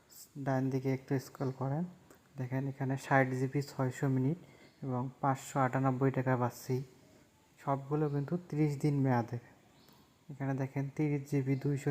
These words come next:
নিরানব্বই টাকায় পাচ্ছি, বিশ জিবি দুইশো টাকা, আট জিবি একশো টাকা, পঁয়ত্রিশ জিবি এবং পাঁচশো মিনিট চারশো আটানব্বই টাকা,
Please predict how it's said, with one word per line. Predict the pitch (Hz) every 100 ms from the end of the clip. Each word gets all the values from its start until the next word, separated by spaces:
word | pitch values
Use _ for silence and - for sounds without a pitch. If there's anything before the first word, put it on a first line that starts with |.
| 139
নিরানব্বই | 135 131 131 139 139
টাকায় | 131 131 123
পাচ্ছি, | 120 - 135 127 - - - - _ - 139
বিশ | 139 131
জিবি | 139 135 139
দুইশো | 139 131 143 131
টাকা, | 123 123 131 - - - _ _ _ _ _ _ _ _ _ - 147
আট | 135 127
জিবি | - 135 143 151 - - _ -
একশো | 139 - 147 135
টাকা, | 127 127 127 139 - - _ _ _ _ _ _ _ _ _ _ _ _ _ _ _ _ _ _
পঁয়ত্রিশ | 151 143 135 151 147 135
জিবি | 139 143
এবং | 135 135 131
পাঁচশো | 135 127 - 143
মিনিট | 135 131 -
চারশো | 139 127 - 131
আটানব্বই | 123 131 127 131 131
টাকা, | 131 117